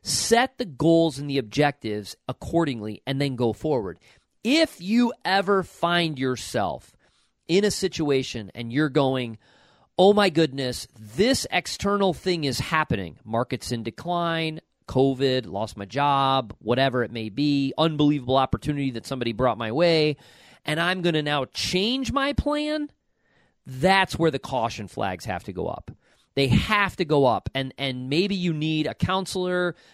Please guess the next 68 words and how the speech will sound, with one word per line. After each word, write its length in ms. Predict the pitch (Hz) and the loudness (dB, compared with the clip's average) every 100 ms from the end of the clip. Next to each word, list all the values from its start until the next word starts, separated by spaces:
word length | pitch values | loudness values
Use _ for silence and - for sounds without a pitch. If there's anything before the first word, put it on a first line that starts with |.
| - | -6
you 80 | 135 | -2
know, 100 | 120 | 0
a 40 | |
wise 420 | 113 147 170 165 | 4 4 4 2
counsel, 520 | - 165 160 - 160 | -2 -2 -4 -4 -4
somebody 400 | 143 170 170 156 | 0 0 0 0
that 100 | 143 | 0
you 100 | 135 | -2
talk 360 | 123 156 151 - | -6 0 0 0
to, 200 | 147 135 | 0 0
a 40 | |
friend, 420 | 117 151 143 143 131 | 0 0 0 0 2
whatever 300 | 147 143 117 | 2 2 0
it 80 | |
may 160 | 131 131 | 0 -4
be, 180 | 127 127 | -2 -4
to 80 | 110 | -4
say, 140 | 123 | -4
"You 100 | 120 | -2
know 100 | 139 | 2
what, 140 | 151 | 2
I'm 80 | 127 | 0
thinking 380 | 110 196 196 165 | -2 -6 -4 -2
about, 240 | 139 120 - - - | 0 0 -2 -12 -2
I 80 | |
had 180 | 156 190 | 0 2
this 160 | 170 - | 0 0
goal 480 | 170 170 151 131 - - - | 4 6 6 4 -2 -18 -8
of 200 | - 131 | -2 0
investing 640 | 123 113 160 165 - 156 147 | -2 0 2 2 0 -4 -2
and 80 | 123 | 2
building 320 | 151 147 143 | 2 2 0
up, 240 | 143 139 | 0 0
and 120 | 117 - - | -2 -6 -2
we 140 | 147 | 4
were 140 | 156 139 | 6 6
okay 260 | 127 170 | 4 4
with 140 | 170 - | 4 4
the 80 | 131 | 4
mortgage, 460 | 151 147 127 107 | 4 4 2 0
but 200 | 120 113 - - - | 0 0 -6 -20 -4
now 180 | 156 175 | 2 4
I 60 | |
look 180 | 147 - | 4 0
at 60 | 135 | 0
my 160 | 131 | -2
account 320 | 113 180 208 - | -2 0 0 0
statement, 360 | 165 131 131 | -2 -2 -4
it's 140 | 117 - | -6 -2
down 200 | 170 151 | -2 0
twenty 280 | 156 151 | -2 -2
percent, 380 | 131 131 202 185 | -2 -6 -2 -2
and 80 | 156 | -2
I'm 120 | 214 | -2
just 140 | 175 - | -4 -2
thinking 180 | 160 | -2
about 220 | 151 131 - | 0 0 2
cashing 360 | 175 151 151 | 2 2 0
out 80 | 147 | -2
and 80 | 135 | 0
paying 140 | 143 | 0
off 140 | 135 120 | 0 0
my 80 | |
mortgage. 340 | 123 131 117 127 | 2 2 0 2
What 160 | 160 | 2
do 80 | 151 | 2
you 80 | 117 | -2
think?" 460 | - 139 90 - | -2 -2 -4 -8